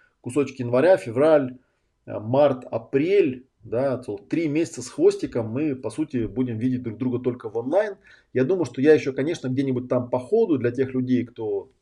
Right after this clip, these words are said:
м, соберется, будем делать какие-нибудь мастер-классы. Они не будут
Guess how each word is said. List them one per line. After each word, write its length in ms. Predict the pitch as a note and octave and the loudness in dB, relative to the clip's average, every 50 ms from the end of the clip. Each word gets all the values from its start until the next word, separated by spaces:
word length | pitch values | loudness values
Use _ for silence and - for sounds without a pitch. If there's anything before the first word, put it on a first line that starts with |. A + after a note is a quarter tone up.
| _ _ | _ _
м, 320 | - - - - G#2 G2+ F#2+ | -20 -20 -20 -18 -18 -18 -14
соберется, 500 | - - A2+ A2+ C#3+ F#3 G3+ G3+ G3 A#2 | -10 -4 0 4 6 6 6 6 4 -2
будем 260 | A2 B2+ E3+ C#3+ B2+ | -4 -4 -2 0 2
делать 180 | C3 C#3+ C3+ C3+ | 2 2 2 2
какие-нибудь 240 | - B2+ B2 B2+ | -2 -6 -6 -2
мастер-классы. 800 | C#3+ C#3+ C#3 - - C#3+ C3+ - F3+ G#3+ A#3+ A#3 A#3+ - D#3 C3 - - - _ | 0 -2 -2 -2 -2 -6 -4 -2 0 0 0 0 -2 -4 -6 -6 -8 -14 -14 _
Они 180 | - D3 E3 F3 | -6 -4 -2 -2
не 60 | G3 | -2
будут 340 | F#3+ F3 E3+ C3+ A#2+ A2+ - | -4 -4 -8 -10 -12 -12 -12